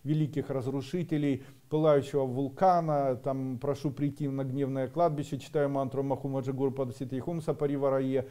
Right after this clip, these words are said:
«Рахим Хрим Пхем Пхем Дзабумамхи», «Самая Тиштатхена Кила Типу Пратипахо»,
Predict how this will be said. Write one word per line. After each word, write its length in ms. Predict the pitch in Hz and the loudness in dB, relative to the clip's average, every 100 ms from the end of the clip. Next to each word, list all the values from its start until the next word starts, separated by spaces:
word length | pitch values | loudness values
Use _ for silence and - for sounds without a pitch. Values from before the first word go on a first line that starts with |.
| - - - | -10 -18 -4
«Рахим 400 | 139 156 180 165 | -2 0 0 -2
Хрим 340 | - 165 156 | -2 -2 -2
Пхем 340 | - 160 151 - | 0 0 0 0
Пхем 320 | - 151 143 | -2 -2 0
Дзабумамхи», 960 | 139 135 139 139 135 117 - 185 180 - - - - _ | 0 0 0 0 -2 -4 -6 -4 -4 -6 -20 -20 -20 _
«Самая 440 | - 151 151 147 | -4 0 2 2
Тиштатхена 680 | 143 160 - 151 - 156 147 | 0 -4 -4 -4 -2 -4 -2
Кила 320 | 139 147 139 | -4 -2 -2
Типу 440 | 135 139 - 139 135 | -2 -4 -4 -2 -2
Пратипахо», 840 | 135 131 120 143 139 - 175 180 | -2 -6 -6 -4 -2 -2 0 0